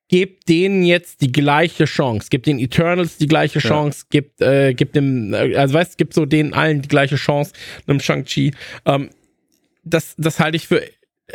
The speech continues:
Speaker 1: de-, deswegen, das ist ein smarter Trailer, den auch jetzt dann noch zu veröffentlichen. Ähm, ich fand's aber krass, wann er veröffentlicht wurde. Er wurde einen Tag vom Star Wars Day veröffentlicht,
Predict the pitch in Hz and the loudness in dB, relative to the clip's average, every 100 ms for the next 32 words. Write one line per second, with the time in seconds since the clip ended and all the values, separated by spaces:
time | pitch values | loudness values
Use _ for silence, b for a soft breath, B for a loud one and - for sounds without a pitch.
0 | - - 165 156 160 190 165 151 156 165 | -10 -2 0 0 2 0 2 0 0 -2
1 | - 170 170 208 185 190 175 160 151 139 | 0 2 2 0 -2 0 0 0 0 0
2 | - 165 - - - 151 156 156 - 143 | 0 -2 -4 -4 -2 0 -2 -2 -2 -2
3 | 131 131 120 - - 151 B B B B | -2 -2 -2 -2 0 -2 B B B B
4 | 135 151 - 202 180 175 - 180 151 156 | -2 -2 -2 -2 -2 -2 -2 -2 -2 0
5 | 202 131 107 104 101 123 123 120 135 143 | 0 0 -2 -2 -2 0 0 2 2 2
6 | 156 156 143 - 139 - 151 160 127 113 | 0 0 -2 -2 -4 -2 -2 0 0 -2
7 | - 101 - 98 110 110 117 156 | -4 -2 0 0 0 0 -2 -4